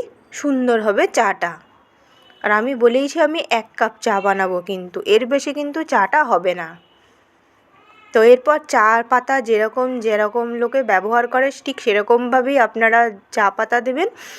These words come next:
আর চায়ের কালারটা just দেখবেন, অসাধারণ। আর যতটা পরিমাণ কেউ চিনি খান বা না খান, সেই অনুযায়ী, স্বাদ অনুযায়ী চিনি দেবেন। চিনিটা আমি পরে দেবো।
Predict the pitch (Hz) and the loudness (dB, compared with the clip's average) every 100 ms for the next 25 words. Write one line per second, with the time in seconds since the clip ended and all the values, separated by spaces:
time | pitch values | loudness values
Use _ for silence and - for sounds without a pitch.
0 | - - - 196 - 240 233 285 - 220 | -18 -10 -4 -4 -2 2 2 0 -4 -2
1 | 214 294 311 - 311 - 269 - 175 190 | 0 -2 0 0 2 2 -2 -4 -2 -2
2 | 180 220 320 - _ - - _ - 240 | 0 0 0 -10 _ -20 -20 _ -2 -2
3 | 247 226 196 170 160 165 _ _ _ _ | 0 -2 -2 -8 -14 -20 _ _ _ _
4 | _ _ _ _ _ _ _ _ - _ | _ _ _ _ _ _ _ _ -20 _
5 | _ _ - 202 196 240 277 311 302 294 | _ _ -4 -4 -2 -4 2 0 2 -4
6 | 285 302 285 285 277 262 254 254 254 262 | -4 -4 -6 -6 -6 -6 -4 -4 -4 0
7 | 240 247 247 254 226 220 262 311 349 - | -2 0 0 2 0 0 -2 -2 -6 -4
8 | 240 220 240 240 247 240 - - - 202 | 0 0 -2 2 2 2 -10 -12 0 0
9 | 208 220 233 247 247 220 226 226 247 294 | 0 -4 0 0 0 -4 0 4 4 4
10 | 480 - _ _ _ _ _ _ _ 233 | 0 -6 _ _ _ _ _ _ _ -4
11 | 247 240 247 233 226 190 202 220 220 | 0 2 2 -2 0 0 0 0 0